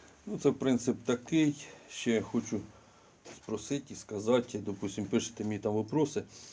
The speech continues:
то я стараюся на ці вопроси відповідати. І я просто хотів би с-,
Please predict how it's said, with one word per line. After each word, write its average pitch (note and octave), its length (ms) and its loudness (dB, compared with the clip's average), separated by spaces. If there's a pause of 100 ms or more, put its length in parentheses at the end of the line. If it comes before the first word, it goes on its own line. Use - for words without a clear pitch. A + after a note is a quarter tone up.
(280)
то A2 100 -4
я A2+ 120 6
стараюся A2+ 560 4
на A2 280 4 (480)
ці - 140 -2
вопроси A2+ 480 2
відповідати. C#3+ 600 4 (380)
І G#2 100 -2
я G#2 120 2
просто G#2 420 0 (480)
хотів G#2+ 380 -2
би G#2+ 100 2
с-, - 640 -8